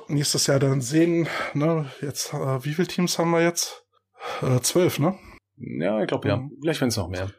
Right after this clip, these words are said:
Speaker 2: Man weiß es nicht. Bei denen bin ich mir nicht sicher.
Speaker 1: Ja, da könnte wahrscheinlich noch das eine oder ka-,
Speaker 2: Ja.
Speaker 1: andere Kaninchen im, im Zylinder rumgammeln. Ja, aber ja, von, von zwölf Teams, acht Deutsche ist halt immer noch ein komisches Verhältnis, aber gut.
Speaker 2: Äh,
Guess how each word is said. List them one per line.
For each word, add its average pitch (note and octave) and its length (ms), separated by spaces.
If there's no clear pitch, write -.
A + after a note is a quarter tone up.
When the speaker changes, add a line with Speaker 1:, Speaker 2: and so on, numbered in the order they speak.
Speaker 2:
Man E3+ 160
weiß F#2+ 160
es - 20
nicht. F#2 240
Bei C#3 100
denen D3 260
bin E3+ 220
ich C#3+ 80
mir B2 100
nicht G#2+ 160
sicher. - 180
Speaker 1:
Ja, B2 180
da B2 80
könnte D3 380
wahrscheinlich D3 340
noch C#3 100
das - 140
eine D3 200
oder C#3+ 200
ka-, - 200
Speaker 2:
Ja. G#2 80
Speaker 1:
andere D#3+ 280
Kaninchen D#3 760
im, C#3+ 340
im C#3 100
Zylinder D3+ 380
rumgammeln. F#3 720
Ja, D3 320
aber C#3 540
ja, C#3 260
von, C3 340
von C3 240
zwölf C#3+ 280
Teams, D#3 340
acht C#3 240
Deutsche C#3+ 300
ist C3+ 140
halt C3 160
immer C#3+ 180
noch C3 220
ein B2+ 300
komisches C#3+ 420
Verhältnis, C#3 500
aber C#3+ 180
gut. - 240
Speaker 2:
Äh, C#3 240